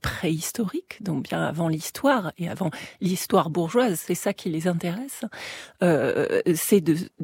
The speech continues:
d'identifier finalement quelque chose qui aurait précédé, un temps et une forme de rapport au monde qui aurait précédé, euh, ce rapport au monde, euh, voilà, de, finalement de domination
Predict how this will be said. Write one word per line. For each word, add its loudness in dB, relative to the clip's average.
d'identifier 4
finalement 0
quelque 2
chose 4
qui 2
aurait 6
précédé, 0
un 4
temps 4
et 4
une 2
forme 2
de 0
rapport 0
au 4
monde 2
qui 6
aurait 10
précédé, 0
euh, 4
ce -2
rapport 2
au 0
monde, 2
euh, -4
voilà, 2
de, -6
finalement 6
de 4
domination 4